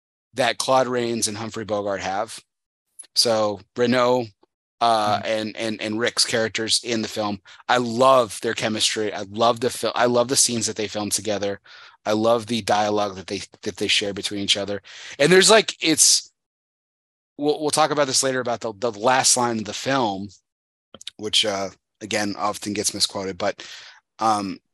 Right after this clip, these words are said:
Speaker 1: but it kind of, if you watch the movie as much as I have, you,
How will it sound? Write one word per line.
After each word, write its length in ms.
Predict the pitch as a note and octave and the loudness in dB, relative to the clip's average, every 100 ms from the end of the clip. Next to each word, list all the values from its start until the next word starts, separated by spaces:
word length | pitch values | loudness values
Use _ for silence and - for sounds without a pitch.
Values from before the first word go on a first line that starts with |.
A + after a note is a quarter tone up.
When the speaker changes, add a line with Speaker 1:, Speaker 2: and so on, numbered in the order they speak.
| _ - | _ -6
Speaker 1:
but 180 | A#2 B2 | 2 4
it 140 | A#2+ | 4
kind 160 | D3 D#3 | 4 2
of, 160 | A2+ - _ _ _ _ | 0 -10 _ _ _ _
if 160 | B2 - | -8 -4
you 120 | C3 | -4
watch 500 | A2+ A#2 D3 E3 - | -6 4 6 6 4
the 80 | C3 | 2
movie 300 | B2+ C3 B2 | 2 2 -2
as 100 | A2 | -2
much 180 | A#2 - | -2 0
as 80 | |
I 80 | A2+ | 0
have, 300 | G#2+ G#2+ G#2 | 0 0 -2
you, 220 | G#2+ A2 | -6 -14